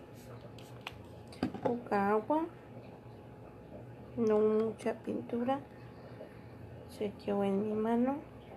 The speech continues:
Tiene que tener poquita para yo poder trabajar bien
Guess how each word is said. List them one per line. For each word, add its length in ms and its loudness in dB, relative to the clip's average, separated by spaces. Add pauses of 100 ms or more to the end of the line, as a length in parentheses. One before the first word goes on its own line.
(1400)
Tiene 200 0
que 120 -10
tener 300 0
poquita 480 -8
para 200 4
yo 120 6
poder 400 8
trabajar 540 4
bien 600 4